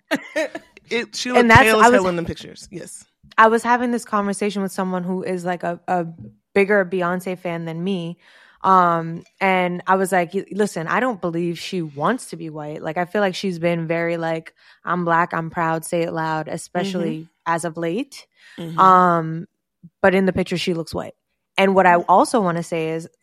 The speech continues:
Speaker 1: whoever the white woman was that had the nerve to reach out to Neil, her hairstylist, who's from Trinidad, um, strange.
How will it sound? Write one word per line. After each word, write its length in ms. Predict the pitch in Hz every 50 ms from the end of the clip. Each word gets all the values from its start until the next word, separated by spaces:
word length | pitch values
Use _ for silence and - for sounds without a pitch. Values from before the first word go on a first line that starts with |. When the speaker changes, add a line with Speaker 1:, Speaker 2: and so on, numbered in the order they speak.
| - -
Speaker 1:
whoever 300 | - 220 214 214 240 254
the 120 | 226 196 175
white 220 | 170 180 180 -
woman 300 | 185 190 185 175 170 170
was 420 | 165 165 160 160 160 160 160 160 -
that 140 | 170 170 170
had 180 | 180 180 170 165
the 60 | 170
nerve 220 | 160 165 165 165 165
to 120 | - 165
reach 260 | 156 165 165 160 -
out 200 | 175 156 160 160
to 100 | - 165
Neil, 340 | 160 160 165 165 165 170 175
her 320 | 165 165 165 156 151 156 - -
hairstylist, 720 | 165 170 170 - - 190 185 185 185 190 190 190 - -
who's 160 | - 156 -
from 120 | - 151 147
Trinidad, 400 | - 156 156 156 160 160 170 - _ _ _ _ _ _ _ _ _ _ -
um, 640 | 190 196 196 190 180 180 170 165 165 165 170 180 - _ _ _ _ _ _ _ _ _ _ _ _ _ _ _ _ _ _ _ _ _ _ _
strange. 840 | - - - - 214 185 160 156 156 156 156 - - - - _